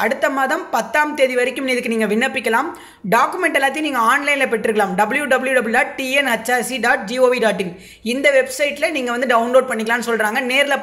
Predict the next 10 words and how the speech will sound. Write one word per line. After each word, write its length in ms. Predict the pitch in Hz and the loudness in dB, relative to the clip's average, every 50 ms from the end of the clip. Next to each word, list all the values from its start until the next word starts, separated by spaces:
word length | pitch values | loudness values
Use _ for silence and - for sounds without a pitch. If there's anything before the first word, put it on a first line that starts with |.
| 240 | 0
போக 100 | 226 226 226 | 0 0 2
வேண்டிய 200 | 226 220 220 247 226 214 | 2 2 2 2 2 0
அவசியம் 320 | 214 202 226 254 247 214 220 | -2 -4 -6 -6 -6 -4 -4
கிடையாது. 380 | 208 226 233 214 190 175 226 311 - - - - - - - - - | -2 -2 0 -2 0 0 0 -2 -2 -4 -14 -18 -20 -20 -20 -6 0
So, 60 | - 269 269 | 2 2 2
இந்த 120 | 254 262 262 285 | 2 2 0 -2
link 220 | 320 370 - 349 294 | -2 -4 -2 0 0
எல்லாத்தையும் 420 | 285 269 285 - 269 285 330 349 330 277 | 0 0 0 -2 -2 -4 -4 -4 -4 -4
நான் 160 | 247 240 220 - | -4 -4 -2 -2
கீழே 120 | 294 285 | -2 -2